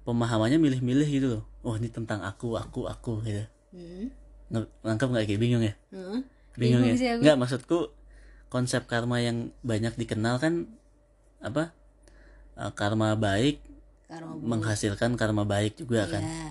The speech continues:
Speaker 1: Tapi seringkali orang sempit dan, dan mungkin aku juga gitu loh.
Speaker 2: Hmm.
Speaker 1: Sempit ke karma baik untuk aku sendiri gitu loh.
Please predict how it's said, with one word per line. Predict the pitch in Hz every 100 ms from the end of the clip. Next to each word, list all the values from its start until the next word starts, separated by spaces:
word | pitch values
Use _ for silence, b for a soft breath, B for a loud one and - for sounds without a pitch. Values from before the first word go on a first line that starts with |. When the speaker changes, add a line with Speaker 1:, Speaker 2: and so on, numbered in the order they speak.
| -
Speaker 1:
Tapi | - - 147 143
seringkali | - 117 110 104 113
orang | 139 117 139 143 - _
sempit | - 101 98 - 135
dan, | - 107 101
dan | 107
mungkin | 104 104 -
aku | 101 127 139
juga | 123 117 120
gitu | 107 101
loh. | 98 104 -
Speaker 2:
Hmm. | 180 156 190 226 B B B B
Speaker 1:
Sempit | - 110 104 147 147 - - - -
ke | - 139 156 -
karma | - 120 117
baik | 110 104 143 -
untuk | 120 113
aku | 101 117
sendiri | 120 110 127 131 113
gitu | 117 107
loh. | 110